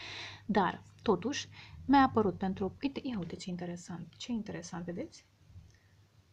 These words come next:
Această imagine, această proiecție arată ca un ochi, nu? Arată ca un ochi. Cred că unii dintre voi trebuie să vă deschideți al treilea, deschideți al treilea ochi. În fine, deci, referitoare, referitor la bani,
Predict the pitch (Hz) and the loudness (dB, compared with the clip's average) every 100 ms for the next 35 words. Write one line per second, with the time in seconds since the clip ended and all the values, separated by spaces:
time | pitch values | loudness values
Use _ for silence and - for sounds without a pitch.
0 | _ _ 214 208 202 196 - - 202 208 | _ _ -6 -4 -8 -8 -12 -8 -4 -2
1 | 285 339 277 214 180 - 208 - 202 214 | -4 -6 -8 -8 -8 -10 -12 -10 -10 -6
2 | 240 294 - 240 185 180 - - _ - | -6 -8 -6 -4 -4 -8 -14 -20 _ -20
3 | - - - - 254 220 220 220 - 214 | -20 -20 -20 -10 -4 -2 -2 -6 -2 -2
4 | 220 - 180 170 - - 214 311 - - | -2 -2 -4 -4 -14 -8 -4 -4 -6 -20
5 | - - - - - - - 240 247 247 | -20 -20 -20 -20 -20 -20 -14 -8 -6 -6
6 | 233 226 220 214 180 180 - - 349 - | -6 -4 -2 -2 -2 -6 -8 0 0 2
7 | 196 190 185 180 196 185 190 208 190 - | 0 0 -2 -2 -2 -2 -2 -2 -2 -2
8 | 180 175 180 - 226 190 175 196 185 180 | -2 -2 -4 -4 -4 -4 -4 -6 -8 -10
9 | - _ - 185 180 208 185 185 180 180 | -14 _ -6 -6 -2 -2 -2 -2 -4 -2
10 | 185 180 175 175 - - - - - - | -2 -2 -2 -8 -16 -18 -18 -16 -18 -10
11 | - 226 190 165 175 - - 247 196 - | -4 0 0 -2 -6 -14 0 2 2 -2
12 | - - - - 226 226 226 233 226 220 | -16 -20 -12 -2 2 4 4 2 -2 -4
13 | - 226 233 226 220 220 214 202 185 170 | -6 -4 2 4 4 4 2 4 4 2
14 | 175 | 0